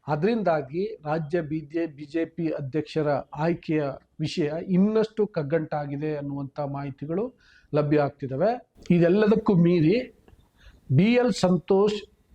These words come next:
ಅರವಿಂದ್ ಬೆಲ್ಲದವರ ಹೆಸರನ್ನ ಪ್ರಪೋಸ್ ಮಾಡ್ಲಿಕ್ಕೆ ಬೇರೆ ಒಂದು ಕಾರಣ ಇದೆ ಅನ್ನುವಂಥ ಮಾಹಿತಿಗಳು ಲಭ್ಯ ಆಗ್ತಿದ್ದಾವೆ. ಅದೇನಪ್ಪ ಅಂದರೆ,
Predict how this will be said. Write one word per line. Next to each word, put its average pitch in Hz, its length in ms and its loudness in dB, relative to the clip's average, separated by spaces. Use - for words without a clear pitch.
ಅರವಿಂದ್ 175 420 4
ಬೆಲ್ಲದವರ 180 500 2
ಹೆಸರನ್ನ 160 400 0
ಪ್ರಪೋಸ್ 156 460 -2
ಮಾಡ್ಲಿಕ್ಕೆ 147 480 -2
ಬೇರೆ 170 400 0
ಒಂದು 180 260 0
ಕಾರಣ 156 300 0
ಇದೆ 151 240 -4
ಅನ್ನುವಂಥ 147 440 -8
ಮಾಹಿತಿಗಳು 143 800 -4
ಲಭ್ಯ 151 260 0
ಆಗ್ತಿದ್ದಾವೆ. 147 500 -2
ಅದೇನಪ್ಪ 190 480 0
ಅಂದರೆ, 151 680 -8